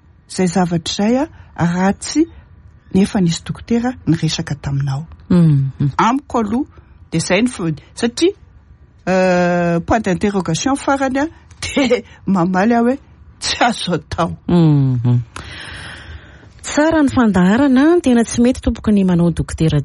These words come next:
Speaker 2: tena, fa ny olana aty aminay aty ambanivohitra moa dia lafo ny facture, nefa tsy maharitra akory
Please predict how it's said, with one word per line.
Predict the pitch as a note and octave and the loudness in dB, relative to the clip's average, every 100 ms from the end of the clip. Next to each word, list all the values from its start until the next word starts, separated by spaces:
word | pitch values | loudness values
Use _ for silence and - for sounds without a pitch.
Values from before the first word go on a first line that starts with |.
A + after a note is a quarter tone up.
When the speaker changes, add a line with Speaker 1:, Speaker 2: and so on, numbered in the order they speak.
| - | 0
Speaker 2:
tena, | F#3+ G3 | 2 2
fa | E3 - - - | 0 -8 -6 0
ny | F3+ E3+ | 4 4
olana | E3+ G#3 A3+ G#3 F#3+ | 4 4 2 2 0
aty | - | -2
aminay | G3+ F#3+ F3+ F#3 | 0 2 2 2
aty | G3 E3 E3+ | 0 0 2
ambanivohitra | D3 C#3+ C3+ - F3+ A3 A3 | 4 4 2 2 2 4 2
moa | G#3+ G#3+ | 2 2
dia | C#3+ | 2
lafo | B2+ D3 A3 A3 | 4 4 4 2
ny | F3+ | 2
facture, | F3 E3 - - B3 B3 C4+ | 2 -2 -4 0 2 4 4
nefa | D4 G3 A#3 A3+ | 4 4 2 -2
tsy | G3 - G3+ | -4 0 4
maharitra | F3+ F3 - E3+ | 4 2 2 -2
akory | - A3+ | 0 0